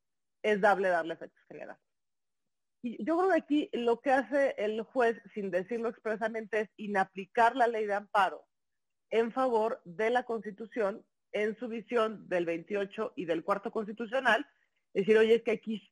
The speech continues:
cede la regla de beneficio particular", bueno, y, y también la propia Constitución, que, ¿no? que, que, que, que contiene la, eh, la regla de, de relatividad de interés jurídico,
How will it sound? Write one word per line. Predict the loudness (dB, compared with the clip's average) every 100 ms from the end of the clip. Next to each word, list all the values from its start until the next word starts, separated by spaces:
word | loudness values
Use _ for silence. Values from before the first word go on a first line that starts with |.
| 2
cede | 4 4 4 0 0 -8 -4
la | 2 2
regla | 2 2 2 2 0 -4 -8 _
de | -8 -6
beneficio | -6 -8 -10 -8 -6 -4
particular", | -6 -6 -6 0 4 2 0 _ _ _ _ _ -4
bueno, | 2 2 0
y, | -16 -10 -8
y |
también | -8 -2 0
la | 0
propia | -2 -4 -4
Constitución, | -6 -8 -10 -2 0 0 -4
que, | -8
¿no? | -8
que, | -6 -8
que, | -6 -12 -10
que, | -10
que | -6 -4
contiene | -2 0 0 2 2
la, | 2 0
eh, | 2 4 4 0 -14 -14 0
la | 2
regla | 4 2 4 4
de, | 4 0
de | -4 -4
relatividad | -4 -4 -2 -2
de |
interés | -2 -6 -6
jurídico, | -8 -8 -8 -4 -6